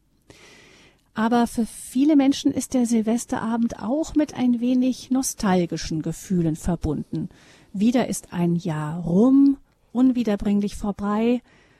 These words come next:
Ob es wohl Spuren hinterlassen hat? Und was erwartet uns in diesem neuen Jahr? Die Zeit bewusst zu leben,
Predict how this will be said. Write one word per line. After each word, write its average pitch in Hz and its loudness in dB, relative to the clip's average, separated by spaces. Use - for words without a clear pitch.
Ob 175 -6
es - -6
wohl 165 -4
Spuren 214 -4
hinterlassen 220 -2
hat? - -8
Und 202 0
was 208 -4
erwartet 185 -4
uns 190 0
in 202 -2
diesem 185 2
neuen 190 4
Jahr? 233 2
Die 202 -4
Zeit - -4
bewusst 196 -2
zu - -6
leben, 262 2